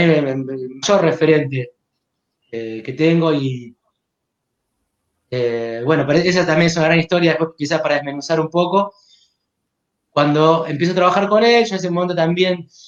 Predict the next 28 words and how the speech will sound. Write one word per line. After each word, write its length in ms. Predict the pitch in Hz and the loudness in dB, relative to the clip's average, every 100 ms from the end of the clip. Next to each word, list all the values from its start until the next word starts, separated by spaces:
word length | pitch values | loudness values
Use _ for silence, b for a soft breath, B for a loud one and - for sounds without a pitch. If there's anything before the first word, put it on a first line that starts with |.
| B | B
además 280 | - 156 175 | -6 -2 0
de 60 | 170 | 0
los 80 | 165 | 0
conocimientos, 680 | 156 156 160 180 180 170 | -2 -2 -2 0 0 0
vamos 200 | 160 160 | 0 0
a 20 | 156 | 0
decir, 260 | 151 160 156 151 147 143 143 139 139 127 120 _ - b b b b 127 - _ | 0 -2 -2 -2 -4 -8 -8 -8 -10 -12 -16 _ -20 b b b b -20 -20 _
físicos, 800 | 220 214 - 175 165 165 165 160 | 0 2 0 -2 2 4 4 2
del 180 | 139 135 | 0 -2
cuerpo, 760 | 185 196 180 170 170 170 165 - B B B B B 156 | 2 2 2 -2 0 2 0 -6 B B B B B -6
eh, 600 | 139 135 131 131 123 120 123 117 - _ _ _ - - _ _ | -2 0 2 0 0 -4 -8 -12 -16 _ _ _ -18 -18 _ _
también 320 | - 151 170 | -4 0 2
me 80 | 170 | 2
acuerdo 300 | 160 170 175 | 2 2 0
que 100 | 160 | 0
estaba, 680 | 139 160 165 151 143 135 120 _ b b b _ _ | 0 2 2 2 2 0 -4 _ b b b _ _
eh, 560 | - - - - - - | -20 -20 -20 -20 -20 -10
tocaba 280 | 139 170 175 | -4 0 2
el 60 | 160 | 2
djembe, 580 | - 143 147 170 - _ _ | 0 -2 0 0 -2 _ _
¿no? 240 | 147 170 170 | -4 -2 -4
Eh, 140 | 123 120 | -8 -10
la 60 | 120 | -8
percusión 400 | 131 131 175 160 | -8 -4 0 0
en 120 | 147 | -2
ese 180 | 156 156 | -4 -2
momento 300 | 151 170 165 | 0 0 0
estaba, 440 | 160 151 151 135 | 0 4 4 2